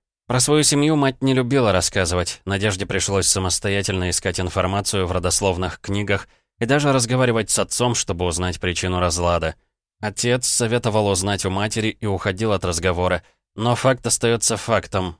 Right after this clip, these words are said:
С дедом по материнской линии Надя не была знакома, поэтому причина для нарушения двадцатилетнего молчания должна была иметь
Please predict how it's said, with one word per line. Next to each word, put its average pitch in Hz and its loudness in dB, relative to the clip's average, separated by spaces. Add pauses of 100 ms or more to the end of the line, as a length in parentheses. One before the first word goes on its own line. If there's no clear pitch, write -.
(160)
С 90 -4
дедом 95 2
по 95 0
материнской 92 0
линии 107 -2
Надя 110 -2
не 110 -2
была 107 0
знакома, 85 -2 (420)
поэтому 131 2
причина 127 2
для 120 0
нарушения 117 0
двадцатилетнего 98 -2
молчания 107 0
должна 101 -2
была 98 -2
иметь 95 -4